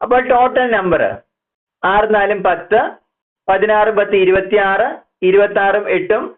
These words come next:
മുപ്പത്തിനാലും ആറും നാൽപത്. എത്ര പേരുടെ ആയിരുന്നു? നാൽപത് പേരുടെ അല്ലേ? നാൽപത് പേരുടെ മാർക്കായിരുന്നു നമുക്ക് തന്നിരുന്നത് അല്ലേ?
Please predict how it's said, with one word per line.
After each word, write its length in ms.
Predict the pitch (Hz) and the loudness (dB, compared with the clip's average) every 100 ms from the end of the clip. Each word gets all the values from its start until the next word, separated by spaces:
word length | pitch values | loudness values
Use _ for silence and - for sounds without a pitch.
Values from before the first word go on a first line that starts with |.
| - | -6
മുപ്പത്തിനാലും 840 | 165 196 196 196 196 190 202 196 | -4 -2 0 0 0 0 2 2
ആറും 320 | 165 214 - - | 0 -2 -6 -8
നാൽപത്. 760 | 139 135 135 127 131 104 - - _ _ | -4 -2 -4 -2 -2 0 -2 -8 _ _
എത്ര 280 | 151 147 180 | -4 0 0
പേരുടെ 360 | 180 175 175 185 | 2 2 2 2
ആയിരുന്നു? 540 | 170 165 156 160 - | 2 0 -2 -4 -8
നാൽപത് 540 | 147 135 135 135 151 139 | -4 -2 -2 -2 0 2
പേരുടെ 320 | 120 110 120 | 2 2 2
അല്ലേ? 320 | 190 156 - - _ - | 0 -2 -6 -20 _ -6
നാൽപത് 480 | 170 190 196 233 220 | -2 -2 0 0 2
പേരുടെ 260 | 196 175 | 2 2
മാർക്കായിരുന്നു 580 | 175 160 151 156 147 185 | 0 -2 0 0 0 0
നമുക്ക് 240 | 151 143 | 0 0
തന്നിരുന്നത് 380 | 135 123 110 113 | 0 0 0 0
അല്ലേ? 300 | 190 - - | 0 -2 -6